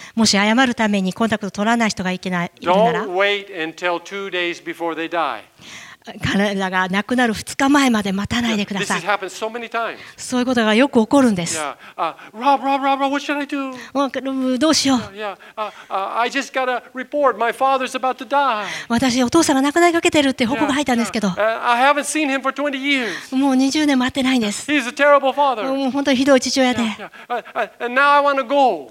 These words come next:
Speaker 1: あ、私もう行かないといけないんですけど。
Speaker 2: I wanna, I wanna forgive him.
Speaker 1: 彼を許さないといけないんです。
Speaker 2: I wanna also apologize.
Speaker 1: そして謝らないといけないんです。
Speaker 2: Yeah. And I,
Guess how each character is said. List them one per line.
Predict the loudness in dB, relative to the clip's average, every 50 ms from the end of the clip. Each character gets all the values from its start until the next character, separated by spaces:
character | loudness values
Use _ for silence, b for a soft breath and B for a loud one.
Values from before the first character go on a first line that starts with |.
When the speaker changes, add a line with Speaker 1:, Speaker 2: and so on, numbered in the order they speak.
| B B B
Speaker 1:
あ、 | 0 2 2 2
私 | 2 2 0 0 2
も | 2 4 4
う | 4
行 | 2
か | 2 2
な | 0 0
い | 0
と | -2
い |
け | -2 -2
な | 0 0
い | 0
ん |
で | 2
す | 2 4
け | 4
ど。 | 4
Speaker 2:
I | 4 4
wanna, | 2 2 0 -2 -6 -6 -4
I | -2 0
wanna | 0 0 0 -2
forgive | -2 -4 -4 -2 0 0 0
him. | -2 -6 -8 -10 B B B B
Speaker 1:
彼 | -6 -2 0 2 2
を | 2
許 | 2 2 0
さ | 0 -2 -4
な | -2
い | -2
と | -4
い | -4
け | -2 0
な | 0 0
い |
ん | 2
で | 2
す。 | 2
Speaker 2:
I | 2
wanna | 2 0
also | 0 0 -2 -2 -2 -4 -6 -4
apologize. | 0 0 2 2 0 -2 -2 -4 -4 -4 -6 -8 -6
Speaker 1:
そ | -4 -4 -2
し | -2
て | -2 -2
謝 | 0 0 0 0
ら | 0 0 0 0
な | -2
い | -2
と | -4
い | -4 -4
け | -4
な | -6 -6
い | -6
ん |
で | -8 -8
す。 | -10 -12 -10 -4
Speaker 2:
Yeah. | -2 -2
And | 0 0
I, | 0 0 0 0